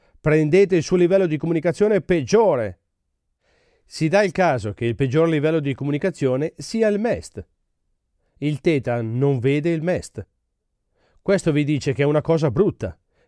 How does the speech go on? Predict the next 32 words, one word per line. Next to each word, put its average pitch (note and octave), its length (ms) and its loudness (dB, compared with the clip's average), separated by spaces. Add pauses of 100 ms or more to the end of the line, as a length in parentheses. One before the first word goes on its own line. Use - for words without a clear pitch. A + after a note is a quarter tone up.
Vi A#3 100 -2
dice D3+ 380 -2
che D#3+ 120 0
è D#3+ 40 4
una F3 320 0
cosa D3 320 0
davvero C#3 520 2
brutta C3 500 -2 (220)
e D3+ 160 0
che G#3+ 140 2
lui A#2+ 340 2
non D#3 280 2
lo F#3+ 100 2
vede. A#2+ 480 0 (600)
Manco A#2 500 -2
di F#3 120 0
striscio. G3 580 -2 (920)
Persino D#3 420 -2
in F#3+ 80 4
fase F#3 260 0
uno, F3 360 2
quando C3 260 0
escono, D3 360 0
dicono: G#2+ 440 -6 (1400)
"Eh? D#3 600 0
Che D3 140 -2
stanza?" C#3+ 640 -2 (1000)
E D3 160 0
vi D3+ 120 0
diranno D#3 400 4
giù C#3 220 0
livi: G2+ 420 -2